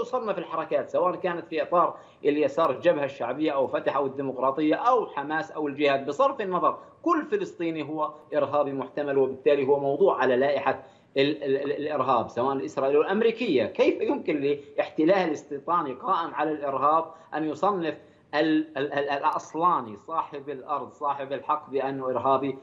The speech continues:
وهذا العالم يؤيده؟ ما واضح أنه مسألة، مسألة قوة وإبادة لا علاقة لها بموضوع الحق والعدل.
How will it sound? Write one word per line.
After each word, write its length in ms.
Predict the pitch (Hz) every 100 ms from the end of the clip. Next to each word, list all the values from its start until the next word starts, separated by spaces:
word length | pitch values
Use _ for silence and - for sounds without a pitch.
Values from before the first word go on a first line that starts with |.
| -
وهذا 360 | 120 135 156 139
العالم 400 | 123 135 139 123
يؤيده؟ 440 | 127 127 117 127
ما 480 | - 453 440 427 403
واضح 200 | 370 -
أنه 140 | 143 131
مسألة، 340 | 151 127 131
مسألة 340 | 143 - 156 156 -
قوة 200 | 180 127
وإبادة 520 | 135 139 135 170 117
لا 120 | 123
علاقة 420 | 135 139 - -
لها 360 | 120 120 120 123 - -
بموضوع 400 | 120 127 127 139
الحق 600 | 113 107 - - 110 - -
والعدل. 1080 | 107 113 113 - - - 110 104 107 -